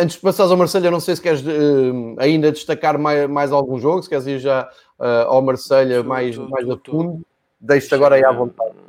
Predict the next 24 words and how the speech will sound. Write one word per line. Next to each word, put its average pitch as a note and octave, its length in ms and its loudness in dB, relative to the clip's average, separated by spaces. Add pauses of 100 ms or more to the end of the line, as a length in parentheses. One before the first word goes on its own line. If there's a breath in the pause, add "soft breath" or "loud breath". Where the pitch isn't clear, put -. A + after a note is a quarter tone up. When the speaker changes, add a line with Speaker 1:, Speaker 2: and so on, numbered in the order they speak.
(280)
Speaker 2:
deixo, B2 500 -20
de-, B2 260 -16
deixa-me A#2 360 -16
ver A2 160 -12
os A2 220 -16
resultados, D3+ 520 -8
acho B2 300 -16
que - 80 -20
falamos G#2 400 -14
todos. D3 400 -12 (240 soft breath)
Nantes-Nîmes, B2+ 640 -6
não G#2+ 120 -8
há G#2 60 -4
grande G#2 220 -8
coisa G2+ 320 -12
a - 20 -14
dizer, G#2 440 -12
não G2+ 120 -16
foi G2+ 160 -18
assim G2 200 -18
um G2+ 100 -16
grande, G#2 440 -14
grande G2+ 360 -14
jogo. A#2+ 520 -12